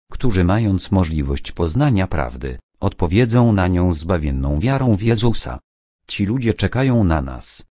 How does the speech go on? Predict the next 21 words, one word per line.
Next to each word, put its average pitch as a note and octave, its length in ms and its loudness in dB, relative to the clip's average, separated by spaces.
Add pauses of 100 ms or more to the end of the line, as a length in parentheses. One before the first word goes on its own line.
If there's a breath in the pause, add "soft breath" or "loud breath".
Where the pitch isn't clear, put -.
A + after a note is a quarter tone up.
(560)
Wyzwanie. C#2 640 -4 (500)
Módl A#2+ 400 6
się F#2 200 0
całym G#2 400 -2
sercem E2 540 -2
o E2+ 80 0
większą D#2+ 500 -4
wiarę A2 500 0 (140)
i A#2+ 160 0
miłość C#3 460 2
do F2 140 2
bliźnich, F2 600 -6 (200)
o G2 100 0
tych E2 200 -4
blisko A2 480 -4
i G2+ 200 -2
o - 80 -4
tych F2 280 -4
daleko. E2+ 580 -4 (720)
Dodatkowe F#2+ 680 -2
wyzwanie. B1+ 600 -4